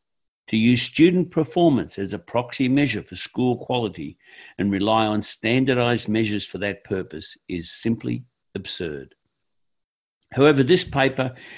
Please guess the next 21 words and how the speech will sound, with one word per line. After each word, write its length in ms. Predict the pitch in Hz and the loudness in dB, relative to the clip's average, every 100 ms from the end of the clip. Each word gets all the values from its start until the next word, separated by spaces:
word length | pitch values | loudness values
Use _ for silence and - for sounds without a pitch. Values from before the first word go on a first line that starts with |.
| - - | -10 -4
is 180 | 113 110 | 0 4
not 240 | 139 156 | 4 4
just 320 | - 113 - | 0 -2 0
about 320 | 98 101 101 | -2 -2 -4
calling 420 | - 120 104 92 87 | -4 -2 0 0 -2
out 200 | 87 - | -4 -8
the 100 | 78 | -8
harm 400 | 90 95 87 85 | -4 -2 -2 -4
and 80 | |
abuse 420 | 82 80 87 104 - | -8 -6 -4 -4 -6
that 180 | - - | -18 -12
this 160 | 90 | -8
sta-, 480 | - - - 98 - - | -8 -10 -6 -6 -6 -6
test-based 680 | 127 123 - 92 92 - | -4 -4 -4 -4 -4 -8
accountability 760 | - - 104 101 87 87 90 87 | -12 -6 -2 -2 -2 -4 -4 -4
movement 440 | 80 85 85 82 | -4 -4 -6 -8
has 140 | 82 - | -12 -14
caused 380 | - 90 87 85 | -6 -4 -4 -2
millions 420 | 95 107 87 78 | 0 2 0 -4
of 100 | - | -12
students. 640 | - 104 98 71 - | -6 -2 -2 -6 -14